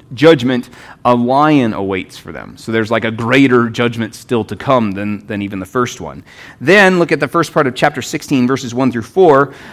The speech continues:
What, what is pictured here is that those who are judged in Moab go to Zion looking for help. Well, what's, what's Zion?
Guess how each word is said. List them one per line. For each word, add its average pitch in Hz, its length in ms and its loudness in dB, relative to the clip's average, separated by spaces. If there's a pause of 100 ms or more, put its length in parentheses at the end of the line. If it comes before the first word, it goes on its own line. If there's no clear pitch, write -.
(340)
What, 127 260 0
what 139 300 2
is 131 100 -2
pictured 185 360 0
here 170 280 2
is 123 260 -2
that 117 220 -6
those 151 360 2
who 160 100 -4
are 123 160 0
judged 139 460 -2
in 117 120 0
Moab 113 480 2
go 117 160 -2
to 120 280 -6
Zion 107 720 0 (540)
looking 123 300 -2
for 120 120 -6
help. 127 260 2
Well, 90 100 -8
what's, 101 400 -10
what's 120 260 -4
Zion? 98 540 -2